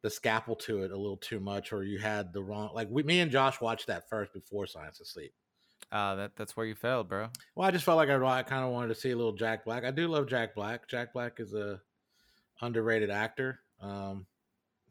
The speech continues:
Speaker 1: he's, he's given us some good movies. I don't know if you've ever seen, I was asking Josh, but if you've ever seen, like, The Polka King or Bernie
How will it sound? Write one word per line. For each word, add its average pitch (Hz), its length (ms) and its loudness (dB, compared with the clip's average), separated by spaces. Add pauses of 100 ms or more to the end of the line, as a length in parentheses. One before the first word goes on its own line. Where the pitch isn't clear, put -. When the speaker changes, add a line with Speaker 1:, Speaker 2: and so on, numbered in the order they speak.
Speaker 1:
he's, 101 140 -12
he's 110 160 -14
given 113 260 -4
us 101 100 -10
some 101 120 -12
good 98 180 -4
movies. 107 320 -4
I 107 40 0
don't 110 120 0
know 110 60 -4
if 101 120 -6
you've 107 100 -8
ever 104 140 -2
seen, 104 300 -6 (380)
I 107 60 0
was 110 80 2
asking 113 340 2
Josh, 107 260 2
but 104 120 -2
if 95 120 -4
you've 104 120 0
ever 104 120 2
seen, 104 220 -4
like, 98 180 -4
The 117 80 -8
Polka 113 360 -4
King 117 380 -6 (600)
or 101 100 -4
Bernie 113 500 -4